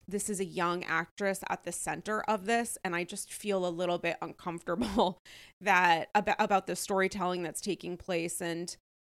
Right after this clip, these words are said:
it's just, I think, unfortunate. And also, as you said, the character actors who are involved, this, like, ensemble of performers,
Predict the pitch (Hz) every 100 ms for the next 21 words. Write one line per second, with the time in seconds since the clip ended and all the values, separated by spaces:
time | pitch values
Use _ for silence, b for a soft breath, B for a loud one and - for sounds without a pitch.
0 | _ _ _ 196 - - 202 - 180 190
1 | 170 - 175 165 180 180 170 165 - 214
2 | 220 233 269 - 185 202 - 208 190 190
3 | 202 262 294 233 170 180 - 170 170 170
4 | - 180 180 170 170 165 165 185 - 185
5 | 185 185 - 190 240 190 - 175 - 202
6 | 196 165 165